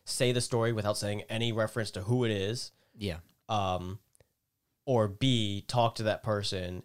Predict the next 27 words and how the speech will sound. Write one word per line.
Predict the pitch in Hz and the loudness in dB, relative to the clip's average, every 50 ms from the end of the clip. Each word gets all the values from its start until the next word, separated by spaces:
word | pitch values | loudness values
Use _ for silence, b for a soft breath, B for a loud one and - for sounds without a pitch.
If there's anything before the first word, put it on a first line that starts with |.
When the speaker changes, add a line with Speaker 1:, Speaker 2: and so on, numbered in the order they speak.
| _ - | _ -6
Speaker 1:
and | 113 104 98 | -4 -4 -4
still | - - - 165 160 139 131 120 104 101 - | -4 -2 2 6 6 6 6 6 2 0 -2
maybe | 127 127 131 139 151 143 135 | 0 2 2 4 4 4 4
not | 120 120 120 123 | 4 4 4 2
even | 123 104 110 110 | 2 0 0 0
mention | 120 117 - - | 0 0 0 -2
their | 110 101 | -2 0
name, | 101 110 117 110 101 | 0 2 0 0 0
but | 87 110 95 | -2 -6 -4
make | 107 107 110 - | -2 -2 -2 -2
sure | - 110 | -4 -4
it's | 104 - | -4 -4
okay | 107 101 - 113 | -4 -4 -2 -4
for | 110 - 107 | -4 -2 -4
me | 107 98 | -4 -4
to | 98 | -2
tell | - 113 104 | -2 -2 -2
the | 101 | -2
story | 98 - 104 90 | -2 -2 -4 -4
if | 87 - | -4 -6
it's | 92 - | -8 -8
really | - 110 101 101 98 | -6 -6 -6 -6 -6
that | 95 92 90 85 - | -4 -4 -4 -4 -4
bad. | 92 87 76 69 62 - - - 147 139 | -6 -6 -6 -8 -10 -14 -16 -18 -16 -8
Speaker 2:
Yeah. | 123 107 92 67 62 - - | -4 -4 -2 -2 -4 -2 2
Speaker 1:
Um, | 127 120 110 104 104 98 95 92 92 - b b b b b b b b b b _ _ _ _ _ _ _ _ _ _ _ _ - | 2 4 4 4 0 -2 -4 -6 -10 -12 b b b b b b b b b b _ _ _ _ _ _ _ _ _ _ _ _ -4
be-, | - 123 - | -4 -4 -4